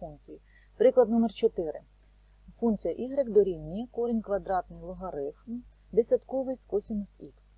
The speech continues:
При цьому у нас повинно бути дві умови накладені. Перша — на підкореневий вираз, тобто логарифм десятковий з косінус х більше рівне нуля, і на підлогарифмічний вираз, тобто на косінус х більше нуля.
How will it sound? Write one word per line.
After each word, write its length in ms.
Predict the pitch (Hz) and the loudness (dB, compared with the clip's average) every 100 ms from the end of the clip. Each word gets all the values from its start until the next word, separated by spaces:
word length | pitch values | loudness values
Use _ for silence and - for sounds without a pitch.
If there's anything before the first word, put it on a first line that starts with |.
| _ _ | _ _
При 120 | - 175 | -10 -6
цьому 300 | 285 330 302 | -4 0 0
у 120 | 208 | 0
нас 220 | 214 269 | -2 -6
повинно 460 | - 185 202 240 220 | -8 -8 -4 -4 -4
бути 400 | 165 226 240 214 | -4 -6 -4 -6
дві 540 | 165 156 170 226 277 _ _ - | -8 -10 -6 -6 -8 _ _ -10
умови 500 | 208 196 180 175 214 | -6 -4 -2 0 0
накладені. 680 | 233 240 220 180 180 147 143 | -2 -2 0 0 -2 -12 -6
Перша — 340 | 240 233 - 165 | 0 0 -2 -8
на 140 | 196 | -6
підкореневий 720 | 240 220 - 208 196 180 147 147 | -6 -8 -4 -4 -4 -8 -6 -4
вираз, 340 | 147 143 202 - | -4 -4 -6 -4
тобто 300 | 214 - 202 - _ - | -4 -2 -6 -6 _ -10
логарифм 340 | 196 220 226 | -4 4 4
десятковий 540 | 185 180 175 - 185 180 | 4 -8 -10 -6 -8 -8
з 60 | |
косінус 440 | - 160 - 175 202 - | -14 -16 -14 -16 -16 -14
х 180 | 269 262 | -14 -12
більше 260 | 254 - 277 | -14 -12 -10
рівне 280 | 277 269 262 | -8 -6 -6
нуля, 320 | 262 254 254 _ - - | -8 -12 -14 _ -20 -6
і 140 | 262 | -4
на 180 | 311 285 | -4 -4
підлогарифмічний 840 | 254 220 208 208 - 214 208 220 | 0 2 2 0 -2 -14 -10 -8
вираз, 220 | 247 311 277 | -8 -8 -8
тобто 240 | 240 240 | -10 -6
на 120 | 202 | -8
косінус 420 | 185 214 - 196 - | -4 -4 -4 -14 -12
х 80 | |
більше 360 | 202 175 180 - | -12 -10 -12 -14
нуля. 300 | 175 170 - | -18 -16 -16